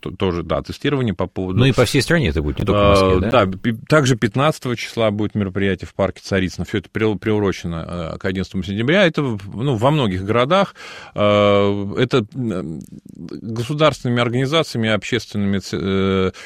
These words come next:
Speaker 1: м, организациями эта дата поддерживается, может быть, даже массово, чем церковная. То есть этот праздник далеко выш-, выходит за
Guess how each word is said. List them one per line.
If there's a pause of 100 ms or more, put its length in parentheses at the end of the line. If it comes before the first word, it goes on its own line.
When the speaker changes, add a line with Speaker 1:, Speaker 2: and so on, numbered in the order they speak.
(220)
Speaker 1:
м, (120)
организациями (100)
эта
дата
поддерживается,
может
быть,
даже
массово,
чем
церковная. (380)
То
есть
этот
праздник
далеко
выш-,
выходит
за